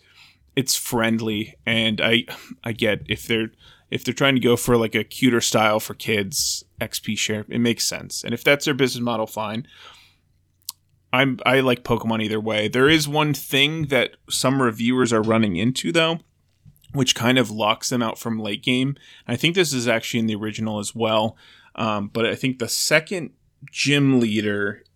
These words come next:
is, uh, what is her name? It's somewhere in here.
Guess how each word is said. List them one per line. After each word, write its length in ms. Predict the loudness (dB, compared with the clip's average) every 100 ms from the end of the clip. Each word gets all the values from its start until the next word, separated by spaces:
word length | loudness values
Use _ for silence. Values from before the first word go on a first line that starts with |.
| -6
is, 1000 | -4 -4 -4 -6 -8 -8 -6 -4 -6 -8 _ -14
uh, 340 | -12 -10 -10
what 240 | -10 -12 -10
is 180 | -12
her 120 | -14 -14
name? 320 | -14 -14 -16
It's 140 | -12
somewhere 320 | -10 -8 -10 -12
in 120 | -12
here. 280 | -12 -12